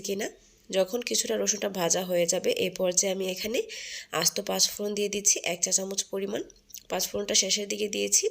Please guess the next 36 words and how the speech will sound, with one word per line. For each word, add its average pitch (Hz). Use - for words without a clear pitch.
না 185
হলে 185
ফার্স্টের 180
দিকে 196
দিলে 190
অনেক 233
সময় 160
পুড়ে 165
যেতে 151
পারে। 135
সব 214
কিছু 226
ভাজা 208
হয়ে 202
গিয়েছে, 214
এখন 190
আমি 190
সিদ্ধ 180
করে 180
রাখা 175
জলপাইগুলো 165
দিয়ে 151
দিচ্ছি, -
অর্থাৎ 214
ম্যাশ 180
করে 202
রাখা 214
জলপাইগুলো 196
দিয়ে 190
এখন 180
এখানে 196
এক 185
দুই 185
মিনিট 202
আমি 180
এভাবে 180